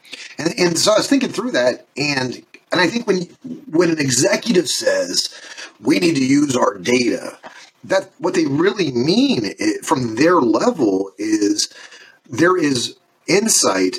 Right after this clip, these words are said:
into how we can make our business better, how we can sell more, how we can be more efficient, you know, and we're, we can glean that information and we can then l-, put that to use. I think that's when, when they say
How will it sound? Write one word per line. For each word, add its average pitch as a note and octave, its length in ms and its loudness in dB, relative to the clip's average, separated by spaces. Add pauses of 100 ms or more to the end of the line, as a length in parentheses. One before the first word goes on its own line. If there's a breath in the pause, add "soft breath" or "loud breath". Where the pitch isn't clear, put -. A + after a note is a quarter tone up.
into B2 160 2
how C3+ 300 -4
we C#3+ 100 2
can C3+ 140 -4
make A#2+ 200 0
our G2 180 0
business G#2+ 800 -2
better, G2 800 -4
how G#2+ 140 0
we G#2+ 100 4
can G#2 160 -2
sell A2+ 420 0
more, G2 400 2
how G2 180 0
we F#2+ 120 0
can F#2+ 140 -6
be A2+ 280 -2
more G#2 260 0
efficient, F#2+ 580 -2 (460 loud breath)
you A#2 120 4
know, G2 240 -2 (320 loud breath)
and A#2+ 400 -4
we're, D3 280 2
we C3 260 2
can A2+ 480 -2
glean G3+ 480 2
that F#3+ 120 2
information C#3 1000 0 (440)
and C3 260 2
we C#3 100 2
can B2 180 0
then B2+ 200 0
l-, C3+ 300 0 (400)
put - 180 0
that C3 200 2
to G#2+ 100 -8
use. A2+ 480 -4 (480 loud breath)
I F3+ 40 -2
think G3+ 220 -4
that's F#3+ 360 0
when, D3+ 160 -2
when B2 360 0
they E3 200 4
say A#3 260 0